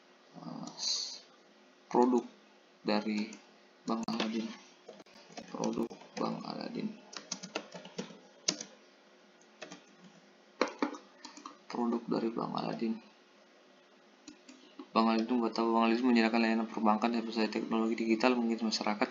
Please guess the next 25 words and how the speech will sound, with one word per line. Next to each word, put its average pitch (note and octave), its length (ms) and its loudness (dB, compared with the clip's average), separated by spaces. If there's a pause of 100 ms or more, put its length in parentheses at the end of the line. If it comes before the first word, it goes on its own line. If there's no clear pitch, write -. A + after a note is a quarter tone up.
Indonesia A2+ 440 2
mengakses A2+ 520 0
layanan A2+ 200 -2
perbankan A2+ 320 0
syariah A2+ 360 -2
di A2+ 120 -6
Indonesia A2+ 240 -6
mana A2 160 -4
saja G#2+ 220 2 (100)
yang A#2 60 -2 (580)
dukungan A2+ 320 6
hal A#2 160 4
yang A2+ 200 2 (280)
tersedia A2+ 400 6
bagi G#2+ 240 2
nasabah A2 400 2
yang A2 80 2
membutuhkan G#2 720 2
bantuan. G2+ 480 2 (640)
Oh, - 320 -10
iya, - 120 -4
iya, - 200 -14
iya. - 280 -16 (1000)
Oke, A#2+ 240 4
teman-teman, B2+ 400 6